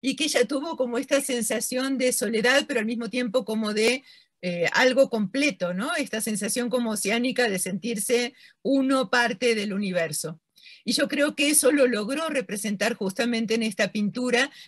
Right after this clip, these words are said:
porque cuando la vean van a ver que el color que predomina es ese naranja que lo abarca todo. Pero acompañando esa sensación de unidad que nos da principalmente la paleta utilizada por la artista, también está cómo organizó la composición.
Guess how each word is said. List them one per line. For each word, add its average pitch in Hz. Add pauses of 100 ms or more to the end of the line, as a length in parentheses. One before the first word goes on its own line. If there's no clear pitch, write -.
porque 294 (160)
cuando 208
la 214
vean 294
van 247
a 240
ver 254
que 254
el 220
color 262
que 226
predomina 233
es 254
ese 247
naranja 240
que 247
lo 202
abarca 202
todo. 147 (600)
Pero 269
acompañando 269
esa 240
sensación 233
de 240
unidad 233
que 180
nos 185
da 208
principalmente 208
la 185
paleta 220
utilizada 208
por 277
la 262
artista, 240 (280)
también 262
está 294 (300)
cómo 285
organizó 233
la 240
composición. 202